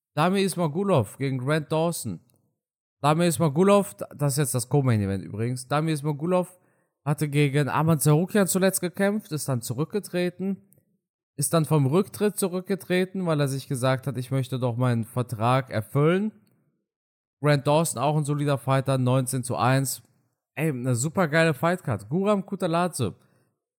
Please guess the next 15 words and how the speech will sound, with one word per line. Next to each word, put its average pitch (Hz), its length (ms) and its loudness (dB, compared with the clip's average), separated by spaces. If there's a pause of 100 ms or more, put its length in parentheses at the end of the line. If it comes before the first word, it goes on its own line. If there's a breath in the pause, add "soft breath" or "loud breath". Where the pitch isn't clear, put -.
(320)
hat 127 100 -12
jetzt 139 220 -6
endlich 190 260 2
einen 190 120 2
Fight, 175 280 2
der 170 80 0
stattfindet. 190 720 0 (1700)
Ist, 131 100 -10
soweit 156 240 2
ich 139 120 -4
weiß, 160 180 0
ein 147 100 -4
Trainingspartner 156 680 0
von 123 200 -2
Hamzat. 156 500 0